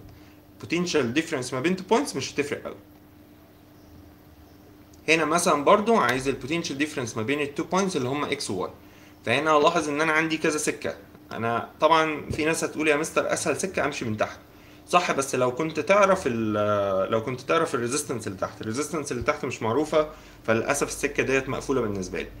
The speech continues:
ممكن امشي من الناحيه دي برضو، الباتري دي مش معروفه،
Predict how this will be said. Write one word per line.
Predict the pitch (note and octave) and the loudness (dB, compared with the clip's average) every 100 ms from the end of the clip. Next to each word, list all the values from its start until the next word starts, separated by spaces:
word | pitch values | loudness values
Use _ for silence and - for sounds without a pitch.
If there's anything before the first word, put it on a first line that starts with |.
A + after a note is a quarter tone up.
| - - - - | -18 -18 -20 -10
ممكن | A#2+ D3+ F3+ E3 | -2 0 0 0
امشي | D3+ F3 F3 F3 | 0 0 -2 -2
من | D3+ | -2
الناحيه | C#3+ C3+ B2+ C#3+ D#3 | -2 -2 -2 2 2
دي | F#3 | 2
برضو، | F#3 D3+ D#3 D#3 D#3 D3+ - | 4 4 4 0 -4 -4 -4
الباتري | A#2 A2+ A2 D3+ C#3+ | -2 0 2 2 2
دي | A#2+ C3+ | 0 -2
مش | C3+ A2 | -4 -4
معروفه، | F2+ F2 - | -4 -6 -8